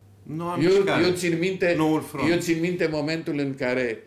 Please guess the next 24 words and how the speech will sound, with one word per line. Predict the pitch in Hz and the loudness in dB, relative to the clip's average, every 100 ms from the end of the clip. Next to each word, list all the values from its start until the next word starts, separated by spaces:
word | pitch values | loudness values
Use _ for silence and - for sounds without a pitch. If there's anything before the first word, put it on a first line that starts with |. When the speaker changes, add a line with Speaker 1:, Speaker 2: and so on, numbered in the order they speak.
| _ | _
Speaker 2:
s-a | - 123 123 | -4 0 0
adus, | 117 135 143 - - - _ _ | 0 -2 -4 -8 -16 -20 _ _
s-a | _ 82 87 | _ -12 -12
adus | 90 117 113 87 | -10 -10 -10 -10
după | 82 82 82 87 - - _ _ _ | -12 -8 -6 -6 -8 -18 _ _ _
presiuni | - 101 - 120 131 135 92 87 - _ _ _ _ | -4 -2 -4 -2 0 0 -4 -12 -20 _ _ _ _
ale | 95 104 101 | -6 -4 -2
populației | 92 - 90 120 123 - 92 90 85 | -4 -4 0 0 0 -4 -2 -2 -2
și | - | -2
ale | 95 98 95 95 | -2 0 -4 0
lumii | 123 127 104 82 - - - | 0 0 -2 -6 -12 -20 -16
că | - - 85 | -2 -2 0
vor | 92 127 | 0 0
să | 123 107 104 | 0 -2 0
vadă | 113 110 | 2 0
ce | 90 101 | -2 -2
s-a | 104 | -2
întâmplat | 98 85 82 92 - | -2 -6 -4 -4 -4
cu | 87 | -6
Ceaușescu, | 82 87 87 139 139 | -4 -4 -4 -6 -4
s-a | 139 | -2
adus | 131 139 139 | 0 -2 -4
caseta | 147 139 - - - 85 | -4 -4 -6 -8 -8 -8
la, | 85 - | -8 -12